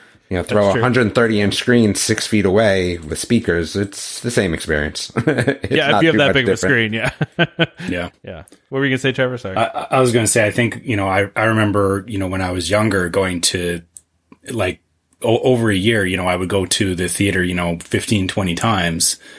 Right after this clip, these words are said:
Speaker 3: But, you know, lately, like, kind of to what you're <laughs> saying, Damon, is, you know, because of the fact that I can get everything at home and, I, you know, the, there's less and less of a draw, you know, it's maybe one movie a year that I go and see in the theaters, if that.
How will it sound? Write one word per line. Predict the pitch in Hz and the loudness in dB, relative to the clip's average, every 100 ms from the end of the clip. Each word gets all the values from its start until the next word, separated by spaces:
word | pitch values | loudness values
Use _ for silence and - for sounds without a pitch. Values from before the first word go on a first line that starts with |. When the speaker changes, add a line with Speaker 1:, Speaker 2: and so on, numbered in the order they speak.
| - - _ - | -20 -20 _ -10
Speaker 3:
But, | 90 98 92 90 - | -2 0 0 -2 -6
you | - 95 | -6 -4
know, | 87 82 - 87 | -4 -6 -10 -4
lately, | 101 120 95 95 90 | 0 0 0 0 0
like, | - 95 - 131 | -2 -4 -4 -4
kind | - 110 | -2 -2
of | 95 | 0
to | 104 | -2
what | 85 | 0
you're | |
<laughs> | - - | 0 0
saying, | 165 117 | 0 0
Damon, | 92 90 90 | -2 -2 -2
is, | 85 | -2
you | 98 | -2
know, | 85 | -4
because | 92 120 110 | -2 0 2
of | 104 | 0
the | |
fact | - 92 - | -2 -4 -2
that | 92 | -4
I | 87 | -2
can | 101 85 | -4 -2
get | 95 | 0
everything | 95 90 92 80 92 87 85 - - - _ - | 0 0 -2 -4 -4 -4 -4 -10 -20 -20 _ -4
at | 101 95 | -2 -2
home | - 113 101 90 | 0 2 2 0
and, | 87 | 0
I, | 87 - - | -2 -6 -8
you | - | -6
know, | 87 85 82 - _ - | -4 -4 -8 -12 _ -4
the, | 113 107 101 - | 0 0 -2 -2
there's | 101 90 | 0 0
less | 101 95 | 0 0
and | 101 | 0
less | 95 104 | 0 -2
of | |
a | 85 | -2
draw, | 82 101 92 82 - - - _ - | 0 2 2 0 -6 -20 -20 _ -4
you | |
know, | 95 | -2
it's | 95 | 0
maybe | 107 104 95 92 | 2 2 2 0
one | 85 92 90 | -2 -2 -2
movie | 90 82 82 | -4 -4 -4
a | 80 | -4
year | 80 92 87 76 73 _ _ | -2 0 0 -2 -8 _ _
that | 101 | -2
I | 82 | -2
go | 80 82 | -2 -2
and | 78 | -2
see | - 85 | -2 -4
in | 78 | -6
the | 76 | -8
theaters, | - 82 73 69 - - | -4 -4 -2 -4 -4 -2
if | - - | -4 -4
that. | 76 - - | -6 -6 -14